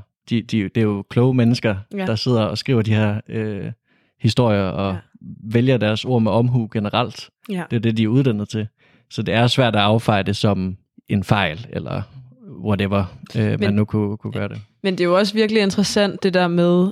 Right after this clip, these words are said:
Speaker 2: øhm, jeg ved ikke, om I har set, men Poul Madsen, som er tidligere chefredaktør på Ekstrabladet, som var inde i T V to, og, øhm, som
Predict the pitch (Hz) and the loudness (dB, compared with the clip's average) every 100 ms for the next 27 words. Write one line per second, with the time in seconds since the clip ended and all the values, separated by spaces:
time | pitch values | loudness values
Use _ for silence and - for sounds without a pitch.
0 | - 185 180 175 170 175 185 180 185 175 | -2 0 2 2 2 2 2 2 2 2
1 | 170 - 202 170 196 185 175 165 _ - | 0 -2 -4 -4 -6 -6 -6 -8 _ -20
2 | _ _ - 202 196 196 214 254 269 262 | _ _ 0 2 2 2 2 0 0 -2
3 | - 202 180 180 - 214 202 202 220 196 | -2 0 2 0 0 2 2 2 2 0
4 | - 202 - 202 180 196 - 220 - 247 | 0 -2 0 0 0 -2 -2 -2 -2 -2
5 | 226 202 208 240 220 190 185 196 190 196 | 0 0 -4 -4 0 2 2 2 2 2
6 | 208 196 180 - 190 - 233 226 214 208 | 2 2 0 -6 -8 -4 0 2 0 -4
7 | 214 - _ - - - - _ - 190 | -10 -16 _ -20 -20 -20 -20 _ -2 0
8 | 190 185 185 _ - - - - 196 190 | 2 0 -4 _ -20 -20 -18 -2 2 4
9 | 185 180 170 170 180 202 _ - - - | 4 2 0 -4 -8 -12 _ -20 -20 -20
10 | _ _ _ _ _ - 214 190 196 | _ _ _ _ _ -2 2 2 0